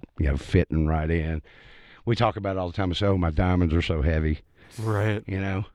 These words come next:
Speaker 1: my life is pretty good, guys. If you, if you wanna do a life check, go downtown for about ten minutes and walk around.
Speaker 2: Yeah.
Speaker 1: And so, um,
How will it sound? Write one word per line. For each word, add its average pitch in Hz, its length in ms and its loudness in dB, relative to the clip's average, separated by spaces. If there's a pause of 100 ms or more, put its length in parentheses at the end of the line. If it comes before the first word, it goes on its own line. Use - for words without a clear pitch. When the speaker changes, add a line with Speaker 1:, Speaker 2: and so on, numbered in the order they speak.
(320)
Speaker 1:
my 101 160 4
life 95 340 2
is 85 140 -2
pretty 87 320 4
good, 80 320 -4
guys. 67 400 -18 (240)
If 90 100 -12
you, 98 260 -2
if 98 140 -4
you 107 80 0
wanna 120 280 0 (140)
do 117 160 0
a - 20 -2
life 113 300 -2
check, 156 200 -6
go 170 100 -2
downtown 90 480 0
for 73 120 -6
about 76 220 -4
ten 78 220 0
minutes 71 220 -4
and 76 100 -6
walk 65 160 -6
around. - 200 -10 (440)
Speaker 2:
Yeah. 95 300 -2 (200)
Speaker 1:
And 82 300 -2
so, 85 340 -2
um, 85 240 -2